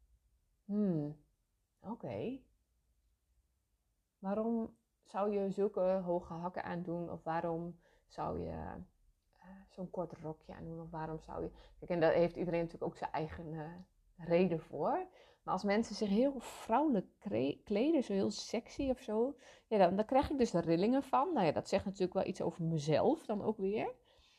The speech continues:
Ehm, ja, omdat ik dus zelf gewoon <laughs> wat mannelijker ben. En dat klinkt ook wel weer, ja, dat is misschien wel een beetje overdreven, maar toch, ja. Ja. Ja. En ik heb ook wel eens hakken aan.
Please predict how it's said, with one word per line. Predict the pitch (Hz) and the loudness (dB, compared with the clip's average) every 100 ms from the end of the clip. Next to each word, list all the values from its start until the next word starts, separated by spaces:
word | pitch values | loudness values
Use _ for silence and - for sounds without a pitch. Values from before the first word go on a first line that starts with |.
| _ _ | _ _
Ehm, | 190 175 185 180 180 185 _ _ _ _ _ _ _ _ - | -6 -4 -2 -2 -4 -6 _ _ _ _ _ _ _ _ -8
ja, | 220 175 | -2 2
omdat | 190 247 | 4 2
ik | 285 240 | 2 2
dus | 233 - | 0 2
zelf | 214 269 | 2 2
gewoon | - 240 - - | 2 0 0 -14
<laughs> | - 220 | -4 2
wat | 208 160 | 4 4
mannelijker | 185 381 233 160 - 147 | 0 0 -2 -4 -6 -6
ben. | 139 113 147 - - - - | -4 -8 -10 -16 -20 -20 -14
En | - | -10
dat | 117 - | -10 -6
klinkt | 190 180 | -4 -4
ook | 165 | -6
wel | - 151 | -6 -6
weer, | 147 - - - | -4 -6 -8 -8
ja, | - | -10
dat | 98 | -12
is | - | -12
misschien | 208 190 202 | -10 -6 -2
wel | 180 | 0
een | |
beetje | 180 180 | 0 0
overdreven, | 180 170 170 208 233 196 | -4 -2 -2 -2 -2 -6
maar | 185 - - | -6 -6 -6
toch, | 214 233 - - - | -2 -2 -4 -20 -8
ja. | 208 165 - _ - - _ _ - | -2 -2 -2 _ -20 -20 _ _ -12
Ja. | - - _ _ _ _ _ _ _ _ _ _ _ - - _ _ - | -10 -10 _ _ _ _ _ _ _ _ _ _ _ -20 -20 _ _ -20
Ja. | 214 214 - _ _ _ _ _ _ _ _ - _ | -20 -20 -20 _ _ _ _ _ _ _ _ -20 _
En | - | -4
ik | 254 | -2
heb | 226 185 | 0 -2
ook | |
wel | - | -2
eens | 156 | -2
hakken | 165 208 - - | 0 0 0 -2
aan. | 185 175 180 180 | -4 -6 -6 -8